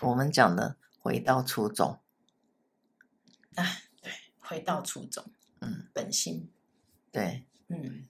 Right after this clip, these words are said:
Speaker 1: 回到你的那个本质。
Speaker 2: 是。
Speaker 1: 嗯，我们讲，本质里面当然有，都有好的一面啦，对不对？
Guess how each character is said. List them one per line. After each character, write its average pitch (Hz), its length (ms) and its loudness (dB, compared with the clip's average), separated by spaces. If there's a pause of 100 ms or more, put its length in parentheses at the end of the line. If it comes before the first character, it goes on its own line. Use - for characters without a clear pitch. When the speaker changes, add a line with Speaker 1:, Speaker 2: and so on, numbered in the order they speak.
(560)
Speaker 1:
回 131 160 0
到 135 180 4
你 131 140 -2
的 113 160 0
那 117 100 0
个 123 140 -2
本 - 360 -6
质。 - 380 -6 (240)
Speaker 2:
是。 - 420 -6
Speaker 1:
嗯， - 200 -6
我 120 120 -4
们 117 180 -2
讲， 117 260 -6 (960)
本 117 180 -2
质 143 200 0
里 143 100 0
面 151 200 -2
当 151 160 -2
然 160 160 -2
有， 131 360 -4 (560)
都 151 140 2
有 135 200 2 (560)
好 135 320 10
的 214 160 8
一 214 160 8
面 214 320 10
啦， 139 300 6 (420)
对 - 100 -2
不 131 60 -2
对？ 135 300 4